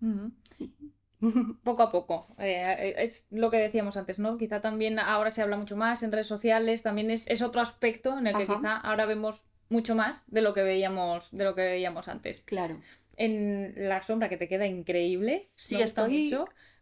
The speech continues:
Speaker 2: Ah.
Speaker 1: Puedes difuminarla también con los dedos.
Speaker 2: Sí, sí, eh, esto necesita difuminar, sí que me, me ha quedado aquí como un pegotón. <laughs>
Speaker 1: No, no te preocupes porque es, es normal, cuando coges productos nuevos, y yo no te lo he dicho, pero yo, por ejemplo, sí que me pongo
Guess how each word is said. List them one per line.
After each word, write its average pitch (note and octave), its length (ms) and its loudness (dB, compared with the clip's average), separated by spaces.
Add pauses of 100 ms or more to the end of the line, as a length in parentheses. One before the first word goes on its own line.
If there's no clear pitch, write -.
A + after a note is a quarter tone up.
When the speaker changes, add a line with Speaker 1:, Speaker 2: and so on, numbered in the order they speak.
(180)
Speaker 2:
Ah. - 40 -20
Speaker 1:
Puedes B3+ 340 4
difuminarla A#3 480 2
también A#3 300 0
con A#3 240 2
los G3 160 4
dedos. F3 340 0
Speaker 2:
Sí, - 360 0
sí, G#3 360 0
eh, G3 200 2
esto G3 260 0
necesita F3+ 480 2
difuminar, E3+ 460 -2
sí - 300 -6
que - 120 0
me, D#4 200 0
me F#3 100 2
ha C#4+ 80 -4
quedado F3+ 300 4
aquí F#3 200 0
como G3 340 2
un F3+ 140 -2
pegotón. - 500 0 (1040)
<laughs> C#4+ 580 2
Speaker 1:
No, A3 120 2
no G3+ 100 0
te G#3+ 120 2
preocupes G3+ 380 -2
porque G3 360 -2
es, F#3+ 220 -8
es G3+ 120 -2
normal, G3+ 280 0
cuando F#3 220 0
coges F#3+ 240 0
productos G#3 400 0
nuevos, G3+ 380 0
y A3 80 0
yo G#3 60 2
no G#3 100 2
te G#3 80 2
lo G3 80 4
he F3 40 2
dicho, F#3 260 0
pero A3 160 4
yo, G3+ 100 2
por G#3+ 100 4
ejemplo, A3 320 2
sí A3+ 140 2
que A3+ 80 4
me A3 100 2
pongo G#3+ 440 4